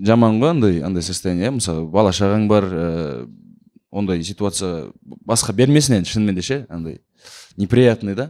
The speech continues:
шынымен де, м, көп даттың астында, қарғыстың астында қаласың, енді неше түрлі комментариялар кет-, кетіп, кетіп жатыр. Қазақтың жігіттері осындай, анау мынау. Бірақ, ә, нақты сол жерде болмағаннан кейін, көзбен көрмегеннен кейін қалай болғанын просто аяқ асты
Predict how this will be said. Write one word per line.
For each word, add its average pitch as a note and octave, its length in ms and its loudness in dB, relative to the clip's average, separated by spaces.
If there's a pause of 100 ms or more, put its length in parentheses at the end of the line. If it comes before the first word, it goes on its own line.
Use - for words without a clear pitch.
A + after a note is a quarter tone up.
шынымен G2+ 300 -6
де, E2+ 160 -6
м, D2+ 340 -10
көп - 380 0
даттың A2 400 -2
астында, G2+ 340 -2
қарғыстың A2+ 480 -4
астында A2 300 -2
қаласың, G#2 320 0
енді E2 180 -6
неше G2 220 -2
түрлі G2+ 160 0
комментариялар G#2+ 640 2
кет-, A2 180 -2
кетіп, G#2+ 380 -2
кетіп G2+ 180 2
жатыр. G2+ 220 0 (480)
Қазақтың A2 400 0
жігіттері G2+ 340 0
осындай, G2+ 400 2
анау G2+ 300 0
мынау. - 20 -6
Бірақ, - 240 0
ә, F#2+ 240 0
нақты A#2+ 320 0
сол B2 160 2
жерде G#2 240 2
болмағаннан A#2 560 2
кейін, D3+ 160 -8
көзбен G#2+ 320 0
көрмегеннен G#2+ 460 0
кейін - 160 -16
қалай A#2 240 2
болғанын G#2+ 420 -2
просто G#2+ 240 -6
аяқ G2+ 240 4
асты - 140 -6